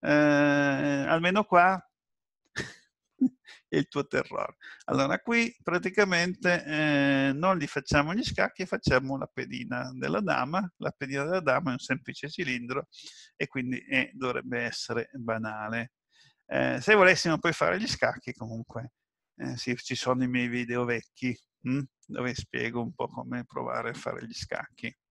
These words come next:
Ah, una cosa, su Blender due ottantuno c'è finalmente, hanno messo disponibile una funzionalità bellissima che è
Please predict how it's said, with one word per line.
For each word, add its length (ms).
Ah, 180
una 200
cosa, 360
su 260
Blender 420
due 140
ottantuno 840
c'è 240
finalmente, 1000
hanno 200
messo 260
disponibile 720
una 180
funzionalità 800
bellissima 840
che 280
è 240